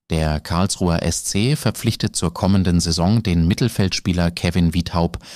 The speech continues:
vom V F L Osnabrück. Der zwanzigjährige gilt als technisch stark und dynamisch und soll das Mittelfeld verstärken. Wiethaupt kommt ablösefrei und ist der erste Neuzugang für die nächste Spielzeit. Oetigheim.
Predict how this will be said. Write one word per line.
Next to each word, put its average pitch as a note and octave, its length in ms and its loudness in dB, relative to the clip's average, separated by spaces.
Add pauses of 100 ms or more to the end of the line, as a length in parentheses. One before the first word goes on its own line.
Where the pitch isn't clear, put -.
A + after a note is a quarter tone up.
(140)
vom E2 260 0
V E2+ 280 0
F E2+ 140 -2
L E2+ 240 0
Osnabrück. - 680 -2 (680)
Der D#2 320 -2
zwanzigjährige A#2 800 0
gilt - 320 -2
als D#2+ 260 -4
technisch - 540 0
stark E2 440 0
und - 340 2
dynamisch D#2 640 2
und E2 200 2
soll E2 200 2
das E2 240 0
Mittelfeld E2+ 560 2
verstärken. F2 680 -2 (680)
Wiethaupt B2+ 500 2
kommt F#2 340 0
ablösefrei F2 880 0
und E2 180 2
ist - 180 -2
der - 120 0
erste E2 320 0
Neuzugang D#2+ 640 2
für - 160 -4
die D#2+ 120 0
nächste D#2 440 0
Spielzeit. F2 720 0 (1400)
Oetigheim. D#2+ 540 0